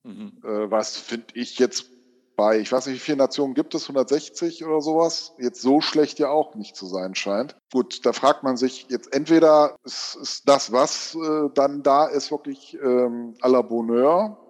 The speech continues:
Speaker 2: und mega exquisit, oder da muss einer ganz schlecht, äh, wirtschaften und also das, das, äh, sich um die Ausrüstung des Militärs kümmern irgendwie, dass dann so ein Missverhältnis auf einmal entsteht. Aber auch da bin ich kein Spezialist.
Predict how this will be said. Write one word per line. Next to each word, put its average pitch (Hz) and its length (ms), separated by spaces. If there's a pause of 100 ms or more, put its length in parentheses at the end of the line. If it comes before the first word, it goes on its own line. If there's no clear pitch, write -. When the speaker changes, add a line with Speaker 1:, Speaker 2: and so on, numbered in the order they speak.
(160)
Speaker 2:
und 123 340
mega 127 300
exquisit, 117 880
oder 143 540
da 147 220
muss 156 260
einer 139 300
ganz 135 240
schlecht, - 640
äh, 147 40
wirtschaften 143 1200
und 127 580
also 104 220
das, 104 200
das, - 320
äh, 104 460 (1300)
sich 117 180
um 117 100
die 110 80
Ausrüstung 113 440
des 107 120
Militärs 123 520
kümmern 92 400
irgendwie, 95 320
dass 101 160
dann 104 180
so 110 80
ein 113 60
Missverhältnis 107 640
auf 98 160
einmal 92 220
entsteht. 90 340
Aber 127 200
auch 135 140
da 139 220
bin 143 160
ich 127 100
kein 117 140
Spezialist. 90 720